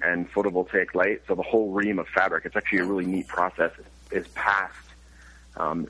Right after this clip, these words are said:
through a chamber, and it, it kind of brightens up. It's, it's a slow process, but, um, it works really well. And I was kind of worried about the, what that would do to the fabric, the, the, you know, photovoltaic intensity and all that, but it, the fabric, it has, is maintained really well, and,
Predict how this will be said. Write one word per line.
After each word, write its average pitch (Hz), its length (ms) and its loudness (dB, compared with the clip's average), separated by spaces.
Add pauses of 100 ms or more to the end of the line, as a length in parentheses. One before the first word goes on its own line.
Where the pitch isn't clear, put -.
through 95 160 0
a 82 40 -6
chamber, 80 580 0
and 85 100 -2
it, - 100 -4 (200)
it - 180 -2
kind 95 140 -2
of 73 180 -6
brightens 90 360 0
up. 85 180 2
It's, - 180 -4 (100)
it's - 140 -10
a - 220 -18
slow 110 260 4
process, 98 500 -2
but, 90 200 0 (440)
um, 76 160 -4
it 98 100 2
works 101 220 0
really 90 160 0
well. 92 240 4
And 90 120 0
I 101 40 2
was 104 180 -4
kind - 160 0
of 98 80 0
worried 107 300 2
about 85 300 0
the, 82 340 0 (340)
what 101 160 4
that 87 120 2
would 87 140 -4
do 101 140 2
to 87 60 -4
the 87 100 -2
fabric, 90 480 0
the, 85 200 -2 (280)
the, 85 260 -4 (180)
you 90 80 -14
know, 85 120 -8
photovoltaic 92 640 0
intensity 98 520 0
and 95 80 0
all 95 80 2
that, 101 220 0
but 98 160 0 (340)
it, - 200 2 (200)
the 104 160 0
fabric, 127 380 0
it 95 140 -6 (240)
has, 107 140 2 (400)
is 90 220 -2
maintained 104 500 0
really 113 160 2
well, 90 360 2
and, 87 320 -2